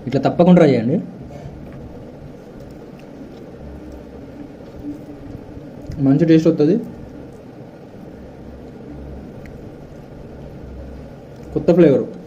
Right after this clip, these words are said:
నాకైతే విపరీతంగా నచ్చేసింది.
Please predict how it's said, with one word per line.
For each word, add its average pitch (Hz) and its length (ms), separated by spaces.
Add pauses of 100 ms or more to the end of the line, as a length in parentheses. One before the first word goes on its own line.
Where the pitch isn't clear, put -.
(2500)
నాకైతే 147 380
విపరీతంగా 156 540
నచ్చేసింది. 107 360